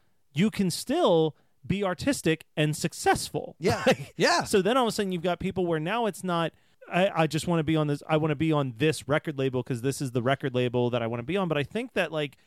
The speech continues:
Speaker 1: when you get to ninety-four, ninety-five, ninety-six, that's when people start saying,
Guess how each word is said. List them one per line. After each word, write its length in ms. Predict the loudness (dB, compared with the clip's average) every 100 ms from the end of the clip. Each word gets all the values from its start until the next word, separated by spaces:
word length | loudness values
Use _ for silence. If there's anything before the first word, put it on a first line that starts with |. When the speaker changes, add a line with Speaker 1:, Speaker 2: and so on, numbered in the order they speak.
| _
Speaker 1:
when 200 | -2 -2
you 100 | -2
get 280 | -2 -2 -2
to 120 | -4
ninety-four, 720 | -2 -2 -2 -6 -6 -2 -2 -2
ninety-five, 480 | -4 -6 -6 -6 -4
ninety-six, 540 | -8 -8 -6 -6 -8 -20 _ _
that's 220 | 0 0 0
when 160 | -6
people 260 | -6 -6 -8
start 360 | -4 -4 -4 -6
saying, 400 | -2 -2 -2